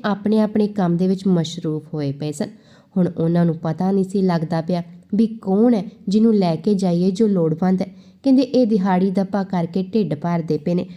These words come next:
ਹੁਣ ਦੇਖੀਏ ਮਜ਼ਦੂਰ ਐਸਾ ਕੌਣ ਹੈ ਵੀ ਜਿਹੜਾ ਸਭ ਤੋਂ ਵੱਧ ਲੋੜਵੰਦ ਹੈ। ਹੁਣ ਤੁਰਦੇ ਗਏ ਇੱਕ ਨਗਰ ਤੋਂ ਦੂਸਰੇ ਨਗਰ, ਪਰ ਹਜੇ ਤੱਕ ਕੋਈ ਨਹੀਂ ਸੀ ਲੱਭਾ। ਉਹ ਕਹਿੰਦੇ, "ਖਾਲੀ ਹੱਥ ਗਏ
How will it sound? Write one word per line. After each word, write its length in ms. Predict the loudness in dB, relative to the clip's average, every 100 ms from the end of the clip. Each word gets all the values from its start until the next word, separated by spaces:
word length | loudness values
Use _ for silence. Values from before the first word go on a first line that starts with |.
| -20 _ 0
ਹੁਣ 160 | 2
ਦੇਖੀਏ 400 | 4 2 0 2
ਮਜ਼ਦੂਰ 840 | 4 4 4 0 -2 -2 0 0 -2
ਐਸਾ 320 | -2 -2 -2
ਕੌਣ 360 | -4 2 4 4
ਹੈ 220 | 0 -2 -8 -8 -2
ਵੀ 80 |
ਜਿਹੜਾ 320 | 0 2 2 0
ਸਭ 220 | -2 -6
ਤੋਂ 220 | 0 0
ਵੱਧ 180 | 0 0
ਲੋੜਵੰਦ 600 | 0 0 -2 -6 -8 -6
ਹੈ। 120 | -10 -12 -20 -20 -4
ਹੁਣ 100 | 0
ਤੁਰਦੇ 520 | 0 0 -2 0 -2 -2
ਗਏ 120 | -2
ਇੱਕ 420 | -2 -2 -2 0
ਨਗਰ 320 | 0 0 -2
ਤੋਂ 180 | -2 -4
ਦੂਸਰੇ 440 | -4 -6 -4 -2
ਨਗਰ, 280 | 0 0 -4 -6 -18 -10 0
ਪਰ 100 | 0
ਹਜੇ 320 | 2 2 0
ਤੱਕ 220 | 0 -4 -2
ਕੋਈ 260 | 2 2 2
ਨਹੀਂ 160 | 0
ਸੀ 160 | -4 -4
ਲੱਭਾ। 280 | -4 -6 -8 -10 -20 _ -8
ਉਹ 80 | -4
ਕਹਿੰਦੇ, 280 | -2 0 -2
"ਖਾਲੀ 440 | -2 -2 -2 0
ਹੱਥ 240 | 0 -2
ਗਏ 260 | -2 0 -2